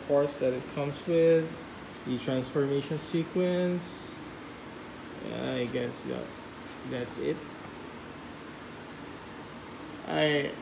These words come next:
actually not, I'm actually not sure if I can transform this figure, but we are going to try. So, the V F one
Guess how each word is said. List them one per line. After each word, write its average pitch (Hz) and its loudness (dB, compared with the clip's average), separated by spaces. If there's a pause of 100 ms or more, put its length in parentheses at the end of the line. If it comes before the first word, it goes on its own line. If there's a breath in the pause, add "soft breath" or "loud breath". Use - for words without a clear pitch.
actually 165 0 (280)
not, 143 0 (720)
I'm 143 0
actually 156 0
not 135 -2
sure 170 4
if 127 2 (300)
I 123 4
can 135 2
transform 127 -2
this 120 -4
figure, 135 4 (480)
but 120 2 (300)
we 170 2
are 123 2
going 123 0
to 139 -2
try. 131 2 (2250)
So, 151 4 (840)
the 170 6
V 160 8
F 202 8
one 170 6